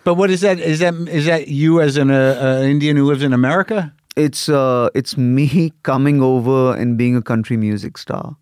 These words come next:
Speaker 2: from India.
Speaker 1: Uh-huh.
Speaker 2: Uh, it's called Country Eastern. And
Speaker 1: Are there
Speaker 2: it's
Speaker 1: country mus-, music stars in
Speaker 2: Yeah,
Speaker 1: India?
Speaker 2: and, and I'm in a band. I've been in a band for ten years, and everything we do is kinda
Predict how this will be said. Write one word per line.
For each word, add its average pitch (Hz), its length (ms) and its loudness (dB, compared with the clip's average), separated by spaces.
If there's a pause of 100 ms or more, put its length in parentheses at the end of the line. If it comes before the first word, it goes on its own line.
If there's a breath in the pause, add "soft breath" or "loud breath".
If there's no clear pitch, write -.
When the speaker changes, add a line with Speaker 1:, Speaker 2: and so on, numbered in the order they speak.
Speaker 2:
from 110 260 -6
India. 104 500 -6
Speaker 1:
Uh-huh. 110 180 -2
Speaker 2:
Uh, 107 360 0
it's 110 140 -8
called 120 180 -6
Country 110 280 -4
Eastern. - 460 -12 (120)
And 98 160 -4
Speaker 1:
Are 131 100 -2
there 143 80 0
Speaker 2:
it's 127 100 -6
Speaker 1:
country 143 240 -2
mus-, 139 460 -2
music 147 280 -4
stars 147 240 -6
in 135 80 -4
Speaker 2:
Yeah, 190 120 2
Speaker 1:
India? 247 140 0
Speaker 2:
and, 156 80 -2
and 156 80 2
I'm 180 120 2
in 190 60 2
a 190 40 0
band. 170 380 0
I've 123 80 -2
been 147 140 0
in 156 80 2
a 151 40 2
band 139 380 0
for 135 300 0
ten 135 280 -2
years, 123 380 0
and 117 180 -2 (320 loud breath)
everything 160 440 2
we 156 100 4
do 139 240 2
is 147 80 0
kinda 131 380 0